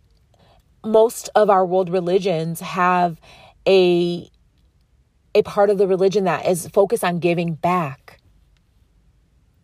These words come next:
Narcissists are unable to give back because all they do is wanting, they want to take t-, for themselves.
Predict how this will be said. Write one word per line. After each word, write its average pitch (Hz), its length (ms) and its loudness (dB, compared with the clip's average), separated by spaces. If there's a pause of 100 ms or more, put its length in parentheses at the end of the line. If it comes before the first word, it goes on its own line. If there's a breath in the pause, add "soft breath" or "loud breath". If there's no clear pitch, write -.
(1120)
Narcissists 233 500 0
are 208 140 2
unable 196 380 2
to 214 100 -8
give 170 240 -2
back 170 180 2
because 196 300 -10
all 170 240 4
they 180 160 -4
do 156 440 -6 (520 soft breath)
is 185 100 -2
wanting, 175 340 -2 (160)
they 202 200 4
want 196 320 2
to 190 100 -10
take 180 320 -2
t-, - 140 -16
for 175 120 2
themselves. 143 960 -2